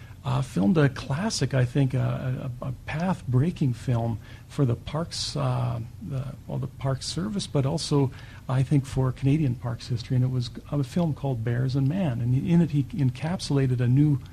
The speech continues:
type of, uh, idealized, idealized encounter between humans and bears. Um, and, uh, what, what I did was I, uh, I explored that film in more detail. I interviewed Bill Schmalz. I talked to others who were around at the time. Uh,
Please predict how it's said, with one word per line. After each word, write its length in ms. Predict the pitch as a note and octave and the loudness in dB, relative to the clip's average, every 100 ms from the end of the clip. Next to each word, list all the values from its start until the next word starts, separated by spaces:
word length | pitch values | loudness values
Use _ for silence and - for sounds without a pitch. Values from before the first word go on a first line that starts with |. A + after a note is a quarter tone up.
| - - - - - | -16 -18 -18 -20 -18
type 260 | - D#3 D3+ | 0 0 2
of, 240 | B2+ A2 | -2 0
uh, 160 | A#2+ A#2 | 0 0
idealized, 720 | C3 C#3+ C3+ C#3 A#2 A#2+ G#2+ A#2+ - - | 2 2 4 4 4 2 0 -4 -6 -2
idealized 720 | C3+ C3 C3+ A#2+ A#2+ A#2 B2+ | 0 4 4 4 2 0 -2
encounter 540 | A2+ - D3+ D3+ B2+ | -4 -4 -6 -4 -4
between 380 | A2+ A#2 B2+ A2+ | -4 -2 -2 -2
humans 520 | - C#3 B2 A2+ - - - - | 0 2 2 0 -8 -16 -18 -2
and 200 | C3+ B2 | 2 4
bears. 460 | A2+ B2+ B2 B2 - | 4 2 2 -2 -6
Um, 360 | C3+ A#2 A2+ G#2+ - - - - - - | -4 -4 -6 -8 -14 -18 -18 -16 -8 0
and, 360 | B2 B2 A#2+ | 4 4 4
uh, 220 | B2 A#2 B2 | 4 4 2
what, 400 | - F#3+ - - | 0 0 0 0
what 200 | E3+ F#3+ | 2 2
I 80 | |
did 240 | D3 D#3+ D3 | 2 2 2
was 160 | B2+ | 2
I, 180 | A#2 A#2+ | 2 2
uh, 220 | A#2 A#2 B2 | 2 0 -2
I 80 | D3 | 0
explored 540 | C3 - - C#3+ D3 A#2+ | 0 0 -2 0 2 0
that 180 | A#2+ A#2 | -4 -4
film 300 | D3 C3 B2 | -2 2 2
in 80 | |
more 200 | A#2+ A#2+ | 2 0
detail. 520 | A2+ B2+ B2 C3 A#2+ A#2+ | 0 -2 -2 -4 -4 -6
I 140 | B2+ - - - | -8 -12 -16 0
interviewed 460 | D3+ D3 D3 C#3+ A#2+ | 2 2 4 2 4
Bill 200 | C3+ C#3+ | 2 2
Schmalz. 540 | C3 - C#3 C3+ C3+ | 0 0 2 2 2
I 80 | A#2+ | 0
talked 380 | A#2+ C3+ C3+ C3 | -4 -2 -2 0
to 140 | C#3 A#2 - - - - | 0 -2 -4 -16 -18 -4
others 320 | C#3+ D3 D3+ B2 | 0 2 2 2
who 140 | C#3+ | 4
were 140 | C3 | 6
around 280 | A#2+ B2 C3+ | 6 4 4
at 80 | C3 | 2
the 80 | B2 | -2
time. 520 | - C3+ C3 C3+ B2+ | -2 2 4 4 4
Uh, 200 | A#2+ A2+ | 2 -2